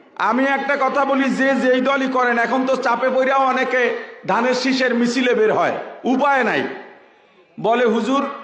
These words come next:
মিছিল দিতে আসি, টেনশন করে না, ভোট আম নেব।" এজন্য আমি বলি, দল যেটাই করেন, মার্কা যেটাই করেন, স্লোগান যেটাই দেন, ভোট কেন্দ্রে গিয়া ভোটটা দেবেন হাত পাকায়। হাত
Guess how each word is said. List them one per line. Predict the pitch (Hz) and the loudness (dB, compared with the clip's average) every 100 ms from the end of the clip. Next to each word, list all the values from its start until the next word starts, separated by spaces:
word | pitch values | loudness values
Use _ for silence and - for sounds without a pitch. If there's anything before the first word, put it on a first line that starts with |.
| - - - | -20 -18 -6
মিছিল | 190 247 254 247 | -2 0 0 0
দিতে | 240 254 | 0 0
আসি, | 254 | 0
টেনশন | 240 240 226 220 - | -2 -2 0 0 0
করে | 202 | 0
না, | 190 180 | 2 0
ভোট | 147 220 214 | 0 0 0
আম | 190 160 | 0 0
নেব।" | 160 123 - - - - - - 220 240 - | 0 0 -2 -8 -14 -16 -16 -14 -12 -10 -4
এজন্য | 208 220 277 277 | 0 2 2 2
আমি | 277 254 269 | 0 0 0
বলি, | 269 277 285 | 0 0 0
দল | 240 247 262 | 0 2 2
যেটাই | 247 254 262 254 | 0 0 0 0
করেন, | 240 247 269 | 0 0 0
মার্কা | 254 247 247 247 | 2 0 0 0
যেটাই | 226 226 254 240 | 0 2 2 2
করেন, | 247 277 269 | 0 0 0
স্লোগান | 233 240 240 233 | 0 2 2 0
যেটাই | 220 240 233 | 0 0 0
দেন, | 226 208 | 0 0
ভোট | 180 240 247 | 0 -2 0
কেন্দ্রে | 247 247 240 | -2 0 0
গিয়া | 233 220 | 0 0
ভোটটা | 185 226 220 214 | 0 -2 0 0
দেবেন | 214 214 185 | 0 0 0
হাত | 185 - | -2 -2
পাকায়। | 175 156 135 - - - - - - - - - - - - | -2 0 -2 -2 -2 0 2 2 2 2 0 0 0 0 0
হাত | 180 | 0